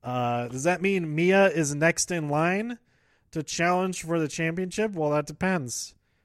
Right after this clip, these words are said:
if, uh, Shayna Baszler is able to defend her championship or not. I say if, if Shayna does retain the championship, then Mia should be the, the next one to get a chance to challenge her,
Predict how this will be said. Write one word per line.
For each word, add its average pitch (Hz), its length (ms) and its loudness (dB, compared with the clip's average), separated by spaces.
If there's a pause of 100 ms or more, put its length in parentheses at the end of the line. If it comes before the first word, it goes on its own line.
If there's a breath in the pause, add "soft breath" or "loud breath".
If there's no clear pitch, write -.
(320)
if, 143 340 -2 (260)
uh, 135 240 0
Shayna 147 300 -4
Baszler 143 380 0
is 127 100 -2
able 127 280 -4
to 123 200 -10
defend 156 340 -8
her 143 100 -4
championship 101 600 -12
or 98 80 -16
not. 95 240 -18 (460 soft breath)
I 127 60 -8
say 143 220 0
if, 139 300 -8
if 156 160 0
Shayna 208 340 2
does 190 240 6
retain 190 340 0
the 175 60 -8
championship, 190 680 -2 (320 soft breath)
then 151 320 -2
Mia 160 420 2
should 160 260 -2
be 156 120 0
the, 139 300 0
the 131 140 -4
next 139 300 -2
one 131 180 -4
to 123 60 -4
get 120 200 -2
a 110 60 -4
chance 107 560 -8 (380 soft breath)
to 135 120 -8
challenge 104 480 -6
her, 90 260 -10